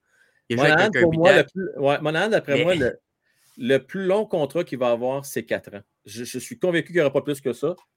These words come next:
Speaker 2: Convaincu, convaincu.
Speaker 1: Quatre ans, moi, je pense que c'est trois, là. Pour moi,
Speaker 2: Peut-être
Speaker 1: c'est genre,
Speaker 2: trois.
Speaker 1: c'est, c'est la sécurité, trois, là. Quatre ans, moi, je
Speaker 2: Euh,
Speaker 1: pense que
Speaker 2: peut-être, puis c'est pas fou.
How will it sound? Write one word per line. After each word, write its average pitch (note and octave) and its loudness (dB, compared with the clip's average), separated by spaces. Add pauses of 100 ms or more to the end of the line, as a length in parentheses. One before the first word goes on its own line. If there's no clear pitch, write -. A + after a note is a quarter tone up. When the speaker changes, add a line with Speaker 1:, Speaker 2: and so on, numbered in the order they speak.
Speaker 2:
Convaincu, G3+ 0
convaincu. D3+ -2 (100)
Speaker 1:
Quatre F#3+ -2
ans, F3+ -2
moi, G3+ -8
je B3 -12
pense F#3+ -4
que - -12
c'est B2 -16
trois, A#2+ -10
là. - -20 (380)
Pour G3+ 2
moi, G3 -6
Speaker 2:
Peut-être C4+ 2
Speaker 1:
c'est B3 -10
genre, A3+ 2
Speaker 2:
trois. - -6
Speaker 1:
c'est, - -16
c'est - -8
la G3 0
sécurité, E3 -8
trois, C#3 -8
là. B2+ -10 (840)
Quatre - -6
ans, E3 -2
moi, B2 0
je A#2+ 0
Speaker 2:
Euh, - 0
Speaker 1:
pense - -4
que A#2 -12 (960)
Speaker 2:
peut-être, A#3+ -2
puis - -14
c'est G#3+ 0
pas G#3 2
fou. A3+ -10